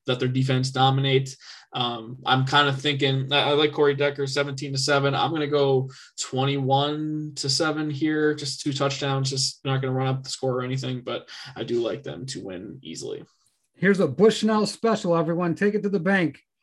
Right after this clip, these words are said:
Speaker 2: Jared Goff will have a better week one than Matthew Stafford.
Speaker 1: Ooh, all right. Well, that's something for the record books there in the comment section. Someone keep track of that.
Speaker 2: Hmm.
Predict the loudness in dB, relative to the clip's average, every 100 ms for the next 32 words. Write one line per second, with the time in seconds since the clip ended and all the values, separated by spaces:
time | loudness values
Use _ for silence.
0 | _ _ _ -14 0 4 6 4 4 0
1 | 0 -2 -2 -2 -2 -2 0 2 2 2
2 | 0 0 0 0 2 2 2 2 0 -2
3 | -6 -2 -2 -2 -6 -10 -10 0 0 0
4 | _ _ _ _ 0 6 8 10 10 10
5 | 8 8 4 2 -2 -8 -10 -4 0 2
6 | 0 -4 -12 -8 -6 -6 -10 _ -12 -12
7 | -14 -20 -20 -20 -20 _ _ -20 -20 _
8 | _ 2 4 4 4 2 2 4 6 6
9 | 4 4 2 2 0 -2 -2 -2 0 2
10 | 0 -4 -8 -2 2 2 0 -2 -4 -4
11 | -4 -2 -2 -4 0 0 2 4 4 2
12 | -6 _ -10